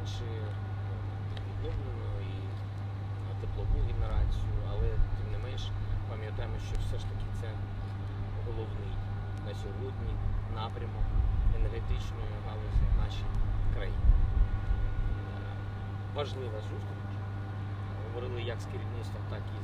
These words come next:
з, е, нашими людьми звичайними чи незвичайні вони, тому що працюють в такій складній галузі з, з енергетикою. Говорили, я думаю,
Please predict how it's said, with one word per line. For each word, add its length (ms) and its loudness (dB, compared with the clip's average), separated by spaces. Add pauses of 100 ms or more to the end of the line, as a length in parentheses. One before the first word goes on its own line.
(120)
з, 0 - (240)
е, 100 -4 (800)
нашими 260 -6 (100)
людьми 260 -6 (100)
звичайними 600 -4 (500)
чи 60 -4 (200)
незвичайні 760 -4
вони, 160 -4 (140)
тому 200 -4
що 160 -6
працюють 380 -4
в 80 -6
такій 260 -6 (360)
складній 540 -6
галузі 440 -6 (520)
з, 40 -8 (280)
з 100 -6
енергетикою. 680 -6 (440)
Говорили, 440 -2 (540)
я 180 4
думаю, 220 0